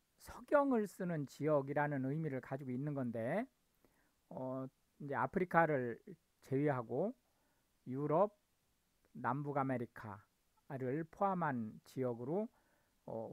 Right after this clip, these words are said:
호칭한다, 이렇게 보시면 되겠습니다. 서구라고 하는 것은 원래는 이게 서유럽이라는 말이죠. 이게 구라는 말이 구라파 해서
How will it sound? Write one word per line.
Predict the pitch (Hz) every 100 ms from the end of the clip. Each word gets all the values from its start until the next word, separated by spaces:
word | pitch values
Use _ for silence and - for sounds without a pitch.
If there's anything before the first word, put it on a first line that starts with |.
| -
호칭한다, | 208 - 165 127 117
이렇게 | 127 139
보시면 | - 127 127 113
되겠습니다. | - 131 127 131 110 110 175 233 _ _ _ _ _ _ _ _ _ _ _
서구라고 | - - 247 262 226 143 147 175
하는 | 180 160
것은 | 139 135
원래는 | 113 135 175 214 175 202 147
이게 | 151 127
서유럽이라는 | - 240 320 302 247 226 180 147 120 113 113 - _
말이죠. | 139 120 123 113 120 127 233 277
이게 | 147 135 127 - - 143 143 113 - _ _ _ _ -
구라는 | 139 135 131
말이 | 123 120 156 131
구라파 | - 139 147 - - 123
해서 | 127 127 - 147